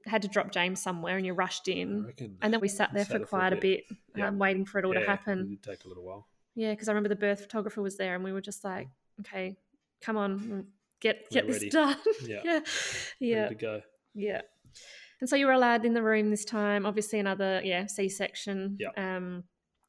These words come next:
Speaker 1: but so much more of a controlled environment.
Speaker 2: Yeah.
Speaker 1: You were allowed in.
Speaker 2: Yeah, it was
Speaker 1: Um, there was just this calm in the
Speaker 2: It
Speaker 1: room.
Speaker 2: was
Speaker 1: There was
Speaker 2: very calm.
Speaker 1: music playing.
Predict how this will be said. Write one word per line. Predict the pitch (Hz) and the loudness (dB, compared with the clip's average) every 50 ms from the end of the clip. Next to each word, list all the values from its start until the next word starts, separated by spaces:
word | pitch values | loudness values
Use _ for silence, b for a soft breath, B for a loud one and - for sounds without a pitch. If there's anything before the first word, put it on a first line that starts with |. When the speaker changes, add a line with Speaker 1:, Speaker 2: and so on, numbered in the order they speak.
| - - | -18 -16
Speaker 1:
but | - - - | -14 -12 -8
so | - - 226 208 | -4 -2 0 0
much | 190 - - - | -2 -2 -6 -6
more | 214 202 | -6 -6
of | 190 196 | -4 -6
a | 190 | -6
controlled | - 220 202 - - 220 190 175 | -8 -8 -8 -8 -8 -8 -8 -6
environment. | 202 196 214 208 180 170 - 214 185 180 180 180 - | -6 -6 -6 -4 -6 -6 -4 -4 -4 -4 -4 -4 -4
Speaker 2:
Yeah. | 202 | -4
Speaker 1:
You | 208 | -2
were | 202 190 | -2 0
allowed | 190 190 185 185 185 175 | 0 0 0 -2 -2 -4
in. | 175 175 170 170 170 | -4 -6 -6 -6 -8
Speaker 2:
Yeah, | 170 170 180 185 190 220 | -8 -8 -8 -8 -10 -10
it | - | -12
was | - 190 185 - | -12 -10 -10 -10
Speaker 1:
Um, | 190 202 202 208 _ - | -10 -10 -12 -12 _ -6
there | 214 214 | -4 -4
was | 214 208 208 | -2 -4 -6
just | - 226 - - | -8 -10 -10 -8
this | - 233 - | -10 -10 -10
calm | - - - 165 156 165 175 185 | -12 -12 -10 -8 -8 -6 -6 -6
in | 190 185 | -4 -4
the | 196 196 | -2 -2
Speaker 2:
It | |
Speaker 1:
room. | 196 196 190 | 0 0 0
Speaker 2:
was | 202 | 0
Speaker 1:
There | 196 196 | 0 0
was | 190 202 | 0 0
Speaker 2:
very | 214 208 196 | -2 -2 0
calm. | 214 220 | 0 0
Speaker 1:
music | 226 220 - 247 247 240 | 0 0 -2 -4 -8 -8
playing. | - - 240 226 226 220 220 220 220 220 220 220 220 214 220 220 | -8 -6 -4 -2 -2 0 0 0 0 -2 -2 -2 -2 -4 -4 -6